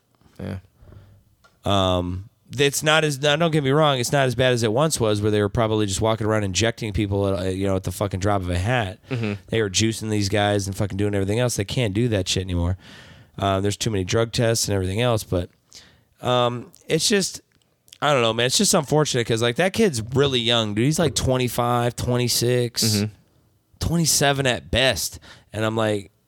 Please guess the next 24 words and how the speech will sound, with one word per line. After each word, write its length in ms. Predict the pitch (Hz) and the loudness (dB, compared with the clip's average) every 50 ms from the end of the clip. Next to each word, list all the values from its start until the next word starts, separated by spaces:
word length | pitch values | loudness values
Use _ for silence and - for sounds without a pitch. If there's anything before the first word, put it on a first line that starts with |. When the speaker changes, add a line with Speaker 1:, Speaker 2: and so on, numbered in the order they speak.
| _ _ | _ _
Speaker 2:
he's 280 | - 120 143 156 147 165 | -2 0 0 2 2 2
already, 480 | 170 170 151 139 139 143 143 131 120 | 2 2 4 4 2 2 0 0 0
like, 460 | 110 110 107 104 98 92 - - _ _ _ _ _ _ _ _ _ - _ _ | 0 0 2 2 0 -2 -6 -14 _ _ _ _ _ _ _ _ _ -20 _ _
dude, 400 | - 127 123 117 101 78 71 78 | 0 2 2 2 2 0 -2 -2
he's 160 | 104 120 - | -2 -2 0
had 140 | - 180 170 | 2 2 2
a 60 | 147 | 2
lot 240 | 127 120 120 123 123 | 2 2 2 2 2
of 60 | 120 | 2
injuries. 540 | 113 110 110 110 107 98 98 92 90 87 92 | 0 0 -2 -2 0 0 0 0 0 -2 -2
And 200 | 98 92 104 110 | -2 -2 -2 0
then 380 | 107 104 104 104 101 101 101 98 - - - - - _ _ _ _ _ _ - | 0 2 2 0 0 -2 -4 -6 -8 -14 -20 -20 -20 _ _ _ _ _ _ -6
to, 100 | - 120 | -4 -2
you 220 | 117 127 131 131 | 0 2 2 2
add, 200 | 123 131 139 139 | 2 2 0 0
start 220 | - - 170 160 143 | 0 0 0 0 2
adding 320 | 139 139 135 131 117 113 | 2 2 0 0 -2 -4
head 380 | 98 - - 95 113 113 117 117 | -6 -8 -4 0 0 0 2 0
shit 240 | - - 147 139 | 0 0 2 2
on 160 | 135 131 131 127 | 0 0 -2 0
top 300 | - 143 139 143 143 151 | 0 0 0 0 0 -2
of 100 | 147 151 | -2 0
it. 220 | 160 160 160 - - - | 0 0 -2 -4 -6 -4
Speaker 1:
Mm-hmm. 240 | 98 107 104 98 | -2 0 0 0